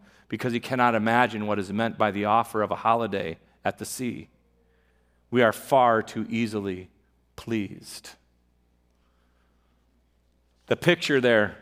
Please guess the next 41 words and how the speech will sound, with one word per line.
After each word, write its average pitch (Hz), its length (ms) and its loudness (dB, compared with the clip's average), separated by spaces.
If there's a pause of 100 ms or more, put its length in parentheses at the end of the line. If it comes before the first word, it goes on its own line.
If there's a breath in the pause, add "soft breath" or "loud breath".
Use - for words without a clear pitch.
(280 soft breath)
why 127 100 6
don't 156 160 0
you 151 60 -4
come 170 260 2
to 165 100 -4
the, 139 260 2 (220 loud breath)
come 196 220 2
to 196 80 6
Lake 190 240 4
Michigan 147 560 0
with 120 200 -2
us? 107 280 0
You 139 60 0
know, 139 100 2
we're 135 100 4
gonna 139 220 0
go, 147 280 4 (260 loud breath)
we're 135 80 0
gonna 135 140 2
go 147 200 4
to, 143 140 -6
we're 147 80 0
gonna 135 140 0
get - 80 -2
ice 156 220 2
cream, 156 220 0
we're 151 80 -4
gonna 143 140 0
all 147 180 6
do 143 160 -2
these 139 200 -2
things. 147 280 -4 (200 soft breath)
No, 127 60 0
I'm 135 140 4
fine 127 340 2
right 123 180 0
here 127 220 0
making 110 300 -2
a - 20 -4
mud 113 240 -2
pie. 87 300 -2